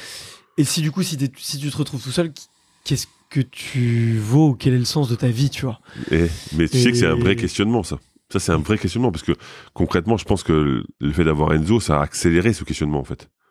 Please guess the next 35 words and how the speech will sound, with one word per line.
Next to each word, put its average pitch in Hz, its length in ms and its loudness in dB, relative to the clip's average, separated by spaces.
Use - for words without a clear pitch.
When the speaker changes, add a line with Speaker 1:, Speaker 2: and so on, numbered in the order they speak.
Speaker 2:
Mais 73 80 -4
c'est - 80 -2
un 76 40 2
Speaker 1:
Mm. - 40 -4
Speaker 2:
questionnement 80 320 0
que 69 60 -6
j'aurais 73 160 2
eu 78 60 2
quoi - 140 -6
qu'il - 140 0
arrive. 82 200 -2
Speaker 1:
Ouais. 127 100 0
Speaker 2:
Parce 78 140 0
qu'effectivement, 90 520 2
quand - 120 -6
t'as 80 160 0
plus - 160 0
la 85 60 2
compétition, 85 460 -4
quand - 140 -8
t'es, 78 160 0
t'es - 260 -8
plus 101 420 0
contre - 280 0
les 92 220 4
autres 101 300 2
et 73 80 -2
que 82 240 4
tu - 180 -8
te - 80 -12
retrouves - 280 0
seul - 260 -2
face - 220 -2
à - 40 -2
toi-même, 113 380 2